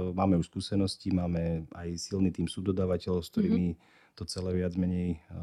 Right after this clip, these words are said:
Speaker 1: vzniká. A to je, vtedy je predpoklad, že vieme aj takto ďaleko. Ale už, už ďalej zatiaľ, e,
Speaker 2: Zatiaľ nie,
Speaker 1: zatiaľ
Speaker 2: lebo
Speaker 1: nie.
Speaker 2: vieš, snažím sa vytvoriť takú mapu, možno
Speaker 1: Mhm.
Speaker 2: aj pre našich poslucháčov, aby si povedali, že dobre,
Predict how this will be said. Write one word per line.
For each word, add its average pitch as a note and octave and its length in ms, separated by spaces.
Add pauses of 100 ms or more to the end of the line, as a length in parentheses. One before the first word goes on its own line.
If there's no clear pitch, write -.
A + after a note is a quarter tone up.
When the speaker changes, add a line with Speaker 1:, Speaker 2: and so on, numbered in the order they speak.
(200)
Speaker 1:
vzniká. G#2 480 (460)
A E2+ 160
to - 80
je, F2 320 (160)
vtedy F2+ 320
je - 20
predpoklad, F2 460
že E2+ 80
vieme F2 240
aj E2 80
takto - 240
ďaleko. D#2+ 400
Ale F2+ 160
už, - 400
už G2+ 160
ďalej G2 320
zatiaľ, F#2 480 (400)
e, - 80
Speaker 2:
Zatiaľ B3 320
nie, B3+ 160
Speaker 1:
zatiaľ C4 100
Speaker 2:
lebo B3+ 140
Speaker 1:
nie. C4+ 80
Speaker 2:
vieš, B3 160
snažím C4+ 240
sa - 80
vytvoriť A#3 320
takú A#3+ 240
mapu, F3 480
možno G#3+ 320
Speaker 1:
Mhm. G3+ 80
Speaker 2:
aj F#3+ 80
pre F3+ 80
našich F#3+ 240
poslucháčov, G3+ 640
aby F#3 80
si - 160
povedali, F#3 400
že F#3 80
dobre, F3 320